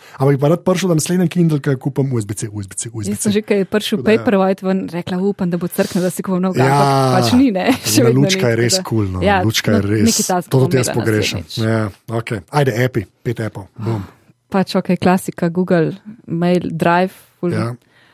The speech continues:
Speaker 2: um, Instagram, čist preveč.
Speaker 1: To, to imamo vsi, to
Speaker 2: Ah,
Speaker 1: težavo, očitno, ja.
Speaker 2: grozen. Um,
Speaker 1: Kva
Speaker 2: Shit,
Speaker 1: še?
Speaker 2: moram ven vzeti zdaj telefon.
Speaker 1: Ja, ne vem, lej, povej,
Speaker 2: A,
Speaker 1: kaj se
Speaker 2: Pocket Cast, valjda.
Speaker 1: Aha, okej,
Speaker 2: Ja.
Speaker 1: edin prav,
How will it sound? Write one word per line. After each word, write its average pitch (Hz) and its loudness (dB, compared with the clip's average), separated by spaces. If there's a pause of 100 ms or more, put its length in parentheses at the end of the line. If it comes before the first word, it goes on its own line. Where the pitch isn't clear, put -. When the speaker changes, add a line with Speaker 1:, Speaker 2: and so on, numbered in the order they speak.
(300)
Speaker 2:
um, 151 0
Instagram, 160 2
čist - -6
preveč. 185 0 (500)
Speaker 1:
To, 123 2 (240)
to 135 2
imamo 131 4
vsi, 104 2
to 120 0
Speaker 2:
Ah, - -2
Speaker 1:
težavo, 101 -2
očitno, 95 -10
ja. 95 -4
Speaker 2:
grozen. 165 -2 (920)
Um, 180 2 (1160)
Speaker 1:
Kva 123 -4
Speaker 2:
Shit, 175 2
Speaker 1:
še? - -4
Speaker 2:
moram 175 -2
ven 175 -2
vzeti 170 -6
zdaj 165 -8
telefon. - -10
Speaker 1:
Ja, 127 4
ne 120 4
vem, 196 2
lej, 147 0
povej, 143 -4
Speaker 2:
A, 185 0
Speaker 1:
kaj 190 4
se - -6
Speaker 2:
Pocket 226 0
Cast, 277 -2
valjda. 202 0
Speaker 1:
Aha, - 2
okej, 123 -2
Speaker 2:
Ja. 202 -2
Speaker 1:
edin 110 -4
prav, 127 -2